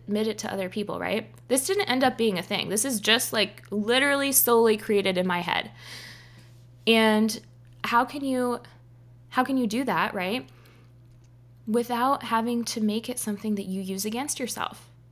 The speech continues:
Like, what if you saw yourself how you saw other people? Other people make mistakes all the time. Other people are imperfect all the time. And acknowledging that you're always trying your best and doing your best, but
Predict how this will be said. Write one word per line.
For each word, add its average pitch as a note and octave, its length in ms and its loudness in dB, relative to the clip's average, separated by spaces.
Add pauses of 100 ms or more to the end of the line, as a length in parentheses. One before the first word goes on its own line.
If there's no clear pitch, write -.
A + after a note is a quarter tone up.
(580)
Like, A3 340 -4
what G#3 220 0
if C#4+ 200 -2
you D#4 60 -2
saw C#4 200 0
yourself B3 400 -2
how G#3 120 -6
you G#3 100 -4
saw G#3 160 -4
other G3+ 180 -6
people? - 480 -10 (300)
Other A3 180 -6
people C4+ 240 -8
make B3+ 220 -4
mistakes A#3+ 420 -4
all G#3 180 -2
the G#3 120 -6
time. F#3+ 320 -8
Other G#3 180 -4
people A#3 260 -6
are A3 100 -2
imperfect G3+ 580 -6
all F#3+ 180 -2
the F#3+ 100 -4
time. G3 440 -12 (1080)
And G#3 140 0
acknowledging G3+ 760 2
that F3+ 100 -4
you're F#3 160 -6
always F3+ 240 -2
trying F#3 260 -8
your F3+ 100 -4
best F3+ 340 -8
and F#3+ 100 0
doing F3 200 -6
your E3+ 120 -6
best, E3+ 500 -4 (380)
but F#3+ 420 6